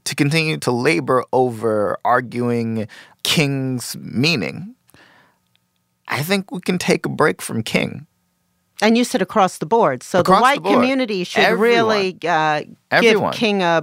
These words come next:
Speaker 2: break as well. You're not saying we should stop recognizing him once a year on the holiday, are you?
Speaker 1: <laughs> Maybe for a little while.
Speaker 2: What?
Speaker 1: Maybe for a little while. Maybe
Speaker 2: Um,
Speaker 1: we need to let go completely for a little while.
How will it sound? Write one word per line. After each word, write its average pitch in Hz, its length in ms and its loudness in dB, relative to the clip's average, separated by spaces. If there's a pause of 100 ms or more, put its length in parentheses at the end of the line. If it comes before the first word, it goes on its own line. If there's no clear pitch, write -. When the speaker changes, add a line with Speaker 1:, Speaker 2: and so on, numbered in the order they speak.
Speaker 2:
break 185 320 2
as 147 140 -6
well. 214 180 4
You're 214 120 2
not 339 180 0
saying 220 300 -2
we 185 80 -2
should 180 220 -4
stop 185 420 0 (340)
recognizing 180 1040 0
him 156 440 0 (520)
once 180 460 2
a 170 40 2
year 185 640 2
on 160 160 -2
the 147 80 0
holiday, 156 640 0
are 80 180 -2
you? 87 200 -4
Speaker 1:
<laughs> 139 360 2
Maybe 277 380 0
for 208 140 -6
a 226 60 0
little 226 220 -2
while. 185 260 2
Speaker 2:
What? 523 480 2 (380)
Speaker 1:
Maybe 370 340 0
for 359 180 -4
a 359 60 -2
little 359 240 -2
while. 120 320 2 (360)
Maybe 262 180 4
Speaker 2:
Um, 269 180 4
Speaker 1:
we 392 80 0
need 359 180 -4
to 220 60 -2
let 196 340 -2
go 160 400 0
completely 131 720 -6
for 120 240 0
a 113 60 2
little 113 260 0
while. 104 420 0